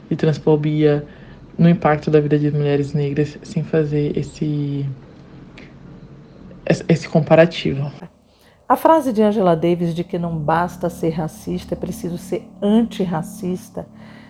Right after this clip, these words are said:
Speaker 2: se tornou famosa. A toda pessoa branca, ainda que não seja racista,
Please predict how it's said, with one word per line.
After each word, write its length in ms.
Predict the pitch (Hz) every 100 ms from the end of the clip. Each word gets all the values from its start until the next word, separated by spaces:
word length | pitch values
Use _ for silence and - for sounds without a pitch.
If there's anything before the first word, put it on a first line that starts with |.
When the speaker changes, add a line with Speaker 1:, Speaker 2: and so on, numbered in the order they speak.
| -
Speaker 2:
se 180 | - -
tornou 380 | 240 233 190 196
famosa. 760 | 196 226 208 156 147 147 - - - - - - - -
A 140 | 180
toda 400 | 170 - 190 180
pessoa 340 | 175 165 - 165
branca, 380 | 147 165 165 165
ainda 160 | 160
que 140 | 160 165
não 160 | 165
seja 480 | - - 165 156 151
racista, 840 | 156 185 185 180 180 190 - 240